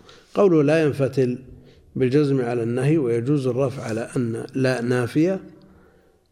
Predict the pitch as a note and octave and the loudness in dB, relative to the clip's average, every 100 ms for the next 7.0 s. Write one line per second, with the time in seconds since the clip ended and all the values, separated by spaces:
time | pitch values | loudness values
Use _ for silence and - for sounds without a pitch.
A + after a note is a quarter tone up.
0 | - F3 D#3+ D3 D#3+ C#3+ C#3+ C#3 C#3 C3 | -2 2 4 2 0 0 -2 -2 0 0
1 | B2+ A#2+ B2 A2+ D#3+ D#3+ A#2 A#2 E3 D#3 | 0 -2 -4 -2 0 0 -2 -2 -2 -2
2 | - B2 A2+ A2 A#2+ C#3+ D3+ D3 D#3 D#3+ | -4 -6 -6 -6 -2 0 2 2 0 -2
3 | C3+ A#2 B2+ C3 C#3+ B2 B2 D3 A#2 G#2 | -6 -8 -6 -4 -2 -2 -2 -2 -2 -6
4 | - G#2+ G2 G2 - _ _ _ _ _ | -8 -8 -8 -12 -20 _ _ _ _ _
5 | _ _ _ _ _ _ _ _ _ - | _ _ _ _ _ _ _ _ _ -20
6 | - A#2 A#2 A2+ A2 G#2 G2 F#2+ F#2+ | -10 -4 -2 -2 -4 -6 -10 -12 -14